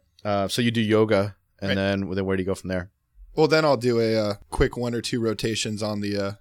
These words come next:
Speaker 2: the weights. I'll focus mostly on upper body.
Speaker 1: Yeah, absolutely.
Speaker 2: I don't really want to do too much cardio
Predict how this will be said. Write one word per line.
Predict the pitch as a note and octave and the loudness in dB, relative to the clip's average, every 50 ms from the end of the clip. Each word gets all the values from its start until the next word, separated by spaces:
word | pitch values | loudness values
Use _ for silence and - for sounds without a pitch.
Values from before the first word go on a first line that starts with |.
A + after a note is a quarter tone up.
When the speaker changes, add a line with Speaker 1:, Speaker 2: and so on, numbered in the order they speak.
| - _ _ - | -18 _ _ -6
Speaker 2:
the | A#2 A2 | -6 -4
weights. | G#2 A2 A2+ A2 A2 - - - - _ _ _ | -2 -2 -2 -2 -2 -4 -6 -10 -10 _ _ _
I'll | - - | -10 -6
focus | - - C#3 A#2+ A#2+ B2+ - - | 0 0 2 2 2 0 0 0
mostly | A#2+ A#2 A2+ - - A#2+ A2+ | 0 0 0 0 -2 -2 -2
on | G#2+ G#2 - | -2 -2 -2
upper | - A2+ G#2+ - G#2+ | -4 -4 -2 -2 -2
body. | F#2+ A2 G#2 G#2+ A2 A#2 A#2 - - _ _ | -2 -2 0 0 -2 -2 -4 -6 -14 _ _
Speaker 1:
Yeah, | - G#2+ G#2 F#2 F2 - _ _ _ _ | -2 -2 0 0 -2 -6 _ _ _ _
absolutely. | F#2+ G2 F2+ - G#2 G2 F#2+ F2 F2 F2+ F2 _ _ _ _ _ - | -10 -6 -6 -4 -4 -4 -4 -4 -6 -10 -12 _ _ _ _ _ -12
Speaker 2:
I | C3+ | -12
don't | A#2+ A2 - E3 D#3+ E3 E3+ D#3+ D#3+ - _ _ _ _ _ - | -8 2 4 6 6 6 4 2 -2 -8 _ _ _ _ _ -12
really | D#3 B2 B2 B2+ C#3 C#3+ D3+ D#3 D#3 D#3 D#3 D3+ D#3 D#3+ | -8 -6 -4 0 2 4 6 6 6 4 4 4 2 2
want | D3 B2+ C3 B2+ B2+ B2+ - | 0 0 -2 -2 -2 -4 -6
to | C3+ | -4
do | A#2 B2+ B2 | -2 -2 -2
too | A2+ - C#3 C3 | -2 -4 -4 -4
much | B2 A#2+ - | -6 -8 -8
cardio | - - - A2+ A2+ A#2 A#2+ B2 B2 B2+ C3 | -6 -2 0 0 0 2 0 0 0 -2 -4